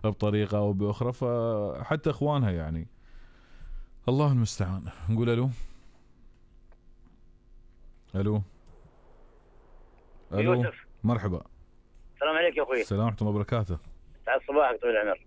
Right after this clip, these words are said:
Speaker 1: وصباحك يا طويل العمر.
Speaker 2: شفت ال-، عندي ملاحظة بس عند ال-، في فتحة عند المعهد الإسلامي الجديد هذا في مشيرف.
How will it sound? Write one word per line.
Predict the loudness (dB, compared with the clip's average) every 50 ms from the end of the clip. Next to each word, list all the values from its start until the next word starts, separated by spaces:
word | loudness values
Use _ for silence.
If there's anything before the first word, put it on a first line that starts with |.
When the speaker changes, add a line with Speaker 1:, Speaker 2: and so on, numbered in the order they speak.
| -10
Speaker 1:
وصباحك | -10 -10 -10 -6 -6 -4 -2 0 -2 -2 -2 -4
يا | -4 -4
طويل | -4 -6 -6 -6
العمر. | -6 -8 -8 -10 -12 -16 -20 -20 -20 -20 -20 -20 -20 -20 -20 -20 -20 -20 -6
Speaker 2:
شفت | -2 0 0 2 4
ال-، | 4 4 4 2 2 0 0 2 0 0 0 0 -2
عندي | 0 0 2
ملاحظة | 4 4 2 2 0 -2
بس | -2 -4 -6 -6
عند | -6 -4 -2 -4
ال-، | -4 -2 0 0 0 2 0 -2 -2
في | -4 0
فتحة | 0 0 0 0 -2
عند | -2 -2 -2 -2
المعهد | -2 -2 -2 -2 -2 -2
الإسلامي | -4 -6 -8 -4 -2 -2 -2 -2 -2 -6 -10 -12 -14 -16
الجديد | -12 -12 -8 -6 -6 -4 -2 -2
هذا | -4 -4
في | -6 -10
مشيرف. | -12 -6 -4 -2 -2 -2 -4 -6